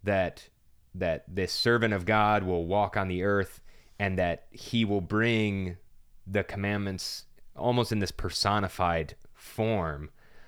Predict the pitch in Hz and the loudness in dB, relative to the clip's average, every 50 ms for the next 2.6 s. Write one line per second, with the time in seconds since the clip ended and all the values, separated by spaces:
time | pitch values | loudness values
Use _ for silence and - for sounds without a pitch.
0 | - - - 98 92 90 90 85 80 80 78 76 76 - - - - - - - | -16 -6 -2 0 0 2 2 0 0 -2 -4 -6 -8 -10 -12 -14 -16 -16 -18 -18
1 | - - - - _ - - - - _ _ - - - - _ _ - - 110 | -20 -20 -20 -20 _ -20 -20 -20 -20 _ _ -20 -20 -20 -20 _ _ -4 -2 0
2 | 104 95 95 92 87 82 - - 98 92 - | 0 2 2 0 0 -2 -2 -4 -4 -4 -4